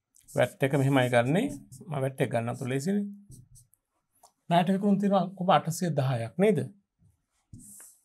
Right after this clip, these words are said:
අටසිය දහයක් තිබෙනවනේ. අටසිය දහය කියන්නේ එකසිය අට නම් වැට් එක කියන්නේ අට. ඉතින් බලමු අටසිය දහය එකසිය අටෙන් බෙදලා අටෙන් වැඩි කරමු.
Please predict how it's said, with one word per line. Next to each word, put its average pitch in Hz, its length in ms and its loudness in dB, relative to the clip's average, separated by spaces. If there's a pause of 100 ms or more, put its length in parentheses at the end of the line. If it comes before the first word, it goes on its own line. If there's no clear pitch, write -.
(720)
අටසිය 131 300 -6
දහයක් 123 340 0
තිබෙනවනේ. 202 460 4 (960)
අටසිය 147 380 -4
දහය 131 320 0 (260)
කියන්නේ 180 460 0 (640)
එකසිය 156 440 -2
අට 135 260 0 (960)
නම් 151 360 -4
වැට් 139 260 -2
එක 151 120 -2
කියන්නේ 170 280 -4
අට. - 200 -4 (1500)
ඉතින් 131 220 -10
බලමු 160 240 0
අටසිය 139 300 -2
දහය 135 240 -2
එකසිය 143 340 -2
අටෙන් 139 260 -2
බෙදලා 147 300 -4
අටෙන් 185 220 -6
වැඩි 160 160 -2
කරමු. 131 280 -10